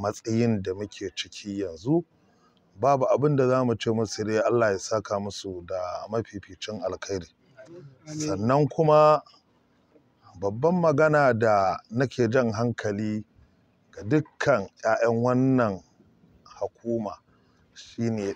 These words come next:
Speaker 1: ɗa'a da haɗin kai da kuma haƙuri da jajircewa. Haka aka san duk wanda yake aikin tsaro ya kasance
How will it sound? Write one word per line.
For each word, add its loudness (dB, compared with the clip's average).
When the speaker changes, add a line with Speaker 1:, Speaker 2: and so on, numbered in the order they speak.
Speaker 1:
ɗa'a 2
da -6
haɗin -2
kai -2
da -4
kuma -2
haƙuri 0
da 2
jajircewa. -2
Haka -6
aka 0
san -4
duk -4
wanda 2
yake -4
aikin -6
tsaro -6
ya -8
kasance -6